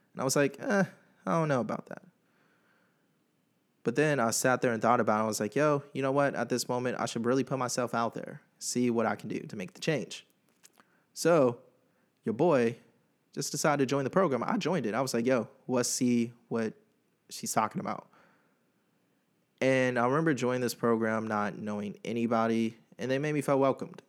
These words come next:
And I have not felt welcomed in a long time at that time. And I felt like, "Okay, you know what? I rock with these people. These people rock with me. We have good friendships. We have good vibes." Okay. And it really went out. Like, twenty seventeen to me was a redemption year.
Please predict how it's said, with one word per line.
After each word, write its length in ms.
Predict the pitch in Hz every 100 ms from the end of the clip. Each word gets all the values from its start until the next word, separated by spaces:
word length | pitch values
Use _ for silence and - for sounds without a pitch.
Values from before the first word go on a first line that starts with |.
| -
And 200 | 107 90
I 120 | 113
have 200 | 127 110
not 260 | 104 117
felt 200 | - 113
welcomed 360 | 101 110 - 107
in 80 | 98
a 20 |
long 160 | 110 -
time 280 | 131 156
at 140 | 156 147
that 160 | 147
time. 380 | 135 151 147 139 - _ _ _ _ _ _ _ _
And 140 | -
I 80 | 135
felt 200 | 135 165
like, 260 | 156 147 -
"Okay, 280 | 143 143 131
you 120 | 135
know 80 | 139
what? 280 | 147 127 -
I 100 | -
rock 240 | 131 131 135
with 80 | 127
these 120 | 120
people. 300 | 127 127 120
These 160 | 117
people 240 | - 131 127
rock 240 | 117 117
with 160 | 113 -
me. 300 | 113 107 110 _ _ _
We 140 | 120 113
have 240 | 117 113
good 200 | 117 113
friendships. 560 | - 110 107 - 110 117
We 100 | 113
have 200 | 120 117
good 160 | -
vibes." 480 | - 107 107 104 - - _ -
Okay. 400 | 156 117 120 - _ _ _ _ _ _ _
And 160 | - 147
it 20 |
really 240 | 151 175 160
went 200 | 156 160
out. 100 | 127
Like, 200 | 110 -
twenty 220 | - 170
seventeen 440 | 156 151 131 147
to 100 | 143
me 220 | 123 135
was 200 | 123 113
a 60 | 110
redemption 540 | 110 - 127 - 120
year. 360 | 107 110 135 147